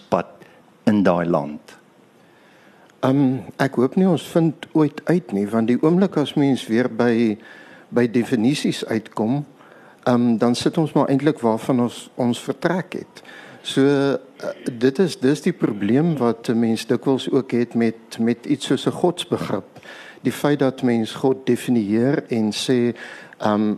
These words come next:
Speaker 2: God dink so, God se liefde werk so, God se straf en oordeel werk so. Ehm, en ek hoop nie ons kom ooit weer by so 'n punt uit wat ons hoegenaamd iets verstaan nie,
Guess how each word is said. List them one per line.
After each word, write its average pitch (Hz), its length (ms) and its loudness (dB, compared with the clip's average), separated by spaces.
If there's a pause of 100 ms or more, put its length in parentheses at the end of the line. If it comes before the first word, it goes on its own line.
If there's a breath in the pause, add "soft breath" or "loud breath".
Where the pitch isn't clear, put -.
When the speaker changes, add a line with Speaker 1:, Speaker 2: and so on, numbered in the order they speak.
Speaker 2:
God - 480 0
dink 127 260 0
so, 127 520 0
God 143 360 -2
se 127 140 0
liefde - 360 -2
werk 110 340 -4
so, 123 420 2
God 120 300 -4
se 123 100 0
straf 120 400 -4
en 123 140 -2
oordeel 123 500 0
werk 101 320 -2
so. 120 500 0 (640 loud breath)
Ehm, 135 240 4
en 151 160 2
ek 147 160 -2
hoop 151 240 0
nie 175 160 4
ons 143 160 -2
kom 151 240 0
ooit 160 240 0
weer 151 160 2
by 135 240 -2
so - 180 -2
'n 139 100 -2
punt 139 220 0
uit 139 220 0
wat 135 160 -2
ons 127 120 -2
hoegenaamd 135 440 0
iets - 180 -4
verstaan 165 560 -2
nie, 87 160 -4